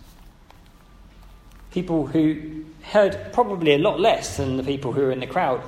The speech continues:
because he wasn't there. And yet he recognises the authority of Jesus and he makes a beeline for him. And it's a personal request, isn't it? "Make me clean."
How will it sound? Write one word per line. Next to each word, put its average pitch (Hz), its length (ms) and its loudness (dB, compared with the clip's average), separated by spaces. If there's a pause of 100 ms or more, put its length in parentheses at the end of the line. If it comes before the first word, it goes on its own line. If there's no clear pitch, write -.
(640)
because 135 300 -8
he 135 60 -12
wasn't 123 300 -8
there. 143 360 -6 (960)
And 135 160 -2
yet 139 140 -4
he 143 460 -4 (180)
recognises 147 680 0
the 123 80 -4
authority 113 480 -4
of 110 60 -12
Jesus 113 400 -10
and 131 80 -6
he 123 80 -10
makes 147 220 -6
a 139 40 -6
beeline 135 420 -4
for 104 100 -12
him. - 180 -10 (1300)
And 147 120 0
it's 143 120 -4
a 151 60 0
personal 156 480 2
request, 139 460 0
isn't 131 200 -6
it? 98 140 -10 (680)
"Make 151 380 -4
me 135 160 -4
clean." 135 440 -10